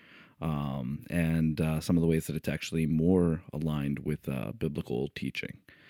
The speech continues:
Um, so I wanted to first just say, uh, talk about Glenn Beck. So Glenn Beck has been a conservative pundit. Um, he's done, uh, an extended segment on his Fox show back in two thousand ten, critiquing liberation theology.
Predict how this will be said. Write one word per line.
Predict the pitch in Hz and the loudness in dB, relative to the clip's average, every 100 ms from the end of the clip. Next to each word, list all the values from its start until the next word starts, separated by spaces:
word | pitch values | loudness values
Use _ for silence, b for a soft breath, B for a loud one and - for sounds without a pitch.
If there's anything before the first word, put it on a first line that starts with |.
| B B B - | B B B -2
Um, | 85 82 | 2 2
so | - | 2
I | 92 | 2
wanted | 139 170 | 2 2
to | 92 | 0
first | - 87 - | 6 6 6
just | 85 - | 0 -2
say, | - 78 76 73 69 - | 0 2 2 0 -2 -2
uh, | 78 71 67 69 71 - _ | -2 -2 -4 -4 -6 -8 _
talk | - 78 - | -2 -2 0
about | 80 69 64 | 0 0 -4
Glenn | - 82 76 73 | -4 -2 0 0
Beck. | 69 69 - - - B B B B | -2 -6 -8 -14 -14 B B B B
So | 95 | 0
Glenn | 85 123 135 | 4 6 8
Beck | 127 | 8
has | 110 90 | 6 4
been | 90 85 | 6 8
a | 82 80 | 6 4
conservative | 92 87 90 85 80 | 0 4 4 4 2
pundit. | - 90 85 80 78 73 - | 2 4 4 4 2 -2 -6
Um, | 73 69 76 | -6 -4 -4
he's | 85 78 | -6 -2
done, | 82 78 78 71 71 | 0 2 0 -2 -2
uh, | - 73 69 | -2 -2 -2
an | 73 | -4
extended | 78 - 90 82 78 | -6 0 4 4 2
segment | - 80 78 80 76 | 0 0 4 2 2
on | 65 | -2
his | 67 - | -6 -4
Fox | 76 76 - | -4 -4 -4
show | - 78 76 73 - B B B - | -2 0 0 -2 -8 B B B -4
back | 80 | -4
in | 95 78 | -2 -4
two | 85 | -4
thousand | - 71 - 71 | -2 -2 -2 -2
ten, | - 131 117 | 4 4 4
critiquing | 107 - 95 92 | 2 2 4 4
liberation | 85 78 82 82 80 | 4 4 4 4 0
theology. | 78 78 73 73 69 71 69 | 2 0 0 -2 -2 -2 -4